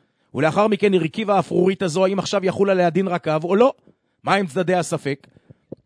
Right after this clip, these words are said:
מי דאו טעמה אלא דאיכא בשר וגידים ועצמות והאיכא? הרי הטעם שכל רקב יש בו דין טומאה,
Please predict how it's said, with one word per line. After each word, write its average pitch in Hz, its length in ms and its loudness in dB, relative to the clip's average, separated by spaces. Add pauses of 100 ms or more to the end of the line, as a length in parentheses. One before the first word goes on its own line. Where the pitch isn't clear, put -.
(360)
מי 233 160 4
דאו 226 260 4
טעמה 220 420 2
אלא 202 160 2
דאיכא 196 380 0
בשר 180 380 0
וגידים 185 380 0
ועצמות 175 480 -2
והאיכא? 139 420 -2 (480)
הרי 139 180 0
הטעם 202 280 0
שכל 196 280 -2
רקב 185 300 -4
יש 180 120 0
בו 160 100 -2
דין 196 160 -4
טומאה, 185 400 -2